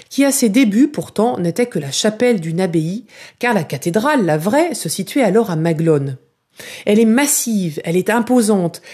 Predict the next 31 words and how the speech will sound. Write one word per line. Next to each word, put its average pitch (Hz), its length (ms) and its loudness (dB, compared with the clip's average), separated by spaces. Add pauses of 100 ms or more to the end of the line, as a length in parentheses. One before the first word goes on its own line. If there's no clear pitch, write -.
(140)
quasiment 277 460 4
fortifiée, 262 640 -2
on 233 160 6
dirait 226 400 2
presque 285 320 -2
un 190 40 0
château. 214 420 -2 (600)
Avec 233 240 0
ses 190 140 0
deux 226 320 2
immenses 208 320 0
piliers, 214 580 -2
pleins, 214 300 2 (180)
qu'on 160 200 0
nomme 180 300 2
parfois 156 440 -4
poivrières, 190 760 2 (340)
et 202 80 2
son 196 220 0
baldaquin 220 720 0
à 143 80 -6
l'avancée 208 600 0
de 151 120 -4
ses 233 260 -2
hauts 175 120 4
murs, 262 400 0 (240)
elle 185 180 2
en 247 100 4
impose. 147 600 -2 (360)
Elle - 80 -8
tient 202 280 0